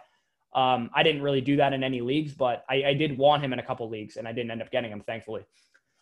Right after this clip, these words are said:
Uh, and then Antonio Gibson, as I mentioned, you can start him as the top twenty-two type running back. He's looking better and better every week with his touches. He's still a risk week over week because he's not getting, like,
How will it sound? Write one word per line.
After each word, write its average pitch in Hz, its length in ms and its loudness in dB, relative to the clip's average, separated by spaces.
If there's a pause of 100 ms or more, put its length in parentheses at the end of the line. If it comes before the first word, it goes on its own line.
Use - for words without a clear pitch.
(140)
Uh, 143 220 4
and 151 100 0
then 160 160 2
Antonio 165 400 2
Gibson, 165 300 0
as 151 120 0
I 139 80 0
mentioned, 156 320 -2
you 143 60 -6
can 131 140 -8
start 156 320 4
him 160 340 0
as 147 200 0
the 135 60 -8
top 143 420 0
twenty-two 143 800 -4
type 143 220 -2
running 147 220 0
back. 156 320 0 (360)
He's 175 140 0
looking 233 260 4
better 170 260 8
and 151 100 2
better 160 220 6
every 143 200 4
week 143 240 0
with 139 200 0
his 143 180 -2
touches. 170 500 0 (280)
He's 175 200 -4
still 208 440 4
a 147 80 6
risk 151 400 2
week 156 200 0
over 160 200 2
week 160 200 0
because 165 220 -2
he's 135 160 -2
not 151 240 2
getting, 160 260 0
like, 147 360 0